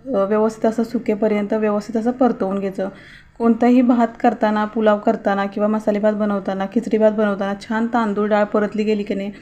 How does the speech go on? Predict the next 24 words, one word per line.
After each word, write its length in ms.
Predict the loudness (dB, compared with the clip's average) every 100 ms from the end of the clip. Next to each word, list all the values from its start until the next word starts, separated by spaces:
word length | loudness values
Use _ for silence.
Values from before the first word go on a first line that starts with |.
| -20 -20 -18 -12
की 80 | -6
छान 160 | -2 0
मस्त 300 | 0 -2 -2
अशी, 320 | -2 -2 -2
अ, 260 | 2 4 2 2
चव 200 | 2 2
वाढते. 500 | 2 0 0 -6 -4
जे 160 | -4 -4
आपण 300 | -4 -4 -2
भात 180 | -2 -4 -2
करतो, 300 | -4 -2 -4 -4
खिचडी 280 | -6 -4 -4
करतो 420 | -4 -4 -6 -8 -12 -20 -20 _ _
त्याची. 300 | -8 -6 -8 -8 -14 -20 _
आता 160 | -6 -4
इथे 200 | 0 0
बघा, 200 | 2 2
व्यवस्थित 420 | 2 2 0 0
असं 180 | -2 0
मी 100 | -2
एक, 200 | -4 -12 0
अ, 100 | 0
पाच 280 | 4 2 4
मिनटं 200 | 4 4